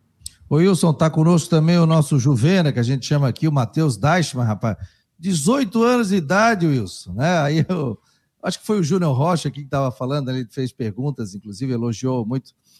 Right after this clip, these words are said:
o Matheus Deichmann, né? Um jovem aí que tem um talento maravilhoso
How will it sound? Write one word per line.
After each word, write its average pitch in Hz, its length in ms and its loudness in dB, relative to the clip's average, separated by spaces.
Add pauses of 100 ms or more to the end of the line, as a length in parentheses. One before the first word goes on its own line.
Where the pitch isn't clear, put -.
(240)
o 117 80 -4
Matheus 120 420 -2
Deichmann, 139 480 -2
né? 175 200 0 (380)
Um 143 140 0
jovem 151 560 2
aí 139 160 0
que 156 80 -10
tem 165 120 -2
um 147 120 -2
talento 147 480 -2
maravilhoso 147 960 0